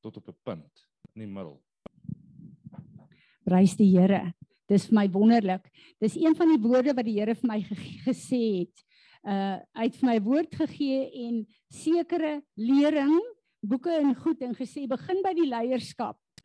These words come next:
Speaker 2: Dit moet deurvloei na die gemeente toe. Wat ek wil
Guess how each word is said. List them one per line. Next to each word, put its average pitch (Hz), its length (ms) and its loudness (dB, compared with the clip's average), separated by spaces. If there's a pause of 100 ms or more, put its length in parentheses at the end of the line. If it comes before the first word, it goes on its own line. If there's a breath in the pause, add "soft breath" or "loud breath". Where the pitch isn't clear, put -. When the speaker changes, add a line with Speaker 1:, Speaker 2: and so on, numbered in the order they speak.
(480 soft breath)
Speaker 2:
Dit 240 160 0
moet 269 160 4
deurvloei 349 540 2
na 302 140 2
die 262 100 -2
gemeente 247 720 2
toe. 196 320 -2
Wat 233 180 -6
ek 262 180 -10
wil 240 160 -2